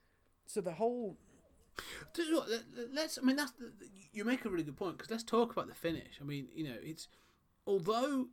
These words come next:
Speaker 2: it's, <laughs> it's weird, although Flair is the winner of this,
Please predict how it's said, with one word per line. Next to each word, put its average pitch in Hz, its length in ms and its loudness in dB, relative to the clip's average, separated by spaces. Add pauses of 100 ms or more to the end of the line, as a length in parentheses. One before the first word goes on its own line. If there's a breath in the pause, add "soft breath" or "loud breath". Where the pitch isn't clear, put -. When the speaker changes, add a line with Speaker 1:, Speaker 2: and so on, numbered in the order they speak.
(160)
Speaker 2:
it's, - 180 -6 (100)
<laughs> - 100 -2
it's - 180 -2
weird, 226 180 2
although 208 520 2 (420)
Flair 180 640 0 (140)
is 139 220 -2
the 139 100 0
winner 139 400 2
of 120 120 -6
this, - 440 -6